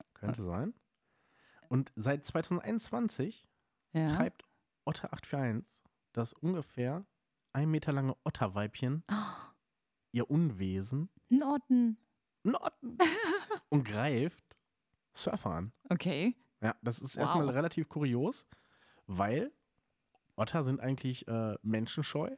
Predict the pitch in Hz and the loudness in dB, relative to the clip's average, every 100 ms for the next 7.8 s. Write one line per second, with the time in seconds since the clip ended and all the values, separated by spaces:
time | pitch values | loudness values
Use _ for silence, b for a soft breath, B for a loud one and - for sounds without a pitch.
0 | - 185 165 196 - _ _ _ _ _ | 2 4 4 2 -2 _ _ _ _ _
1 | _ _ - 110 - 107 101 - 175 165 | _ _ -2 -2 0 -2 0 0 0 0
2 | 147 - 151 156 143 - 156 160 170 165 | -2 -4 -4 -4 -6 -4 -4 -2 -6 -8
3 | B B - 95 85 92 156 262 - _ | B B -6 -2 -2 -2 -2 -4 -10 _
4 | 190 113 110 117 120 127 - - 143 202 | 0 2 2 0 -2 -4 -4 -4 -2 0
5 | 165 151 - 143 - - 107 - 117 107 | 0 -2 -2 -4 -2 -4 -4 -4 -2 -2
6 | 113 135 165 101 92 104 135 123 135 131 | 0 0 2 2 -2 -2 -2 0 -2 -2
7 | - 113 113 143 107 92 92 | -2 0 0 0 0 -2 -2